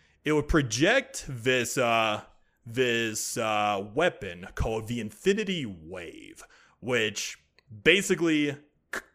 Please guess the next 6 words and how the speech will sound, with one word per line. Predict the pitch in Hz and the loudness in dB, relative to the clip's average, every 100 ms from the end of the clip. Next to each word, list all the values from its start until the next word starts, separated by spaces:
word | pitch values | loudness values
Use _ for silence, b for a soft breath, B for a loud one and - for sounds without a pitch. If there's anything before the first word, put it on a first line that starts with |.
| _ | _
creates | - 147 147 185 233 - | -4 2 4 4 2 -2
a | 143 | -2
singularity | 117 - - 143 139 110 113 98 95 92 82 80 82 | 0 -2 -2 -2 -4 -4 -4 -4 -4 -4 -6 -10 -12
that | 92 110 104 | -6 -4 -4
draws | 113 123 139 208 185 143 | -4 0 2 0 -2 -4
in | 139 123 120 | -6 -6 -10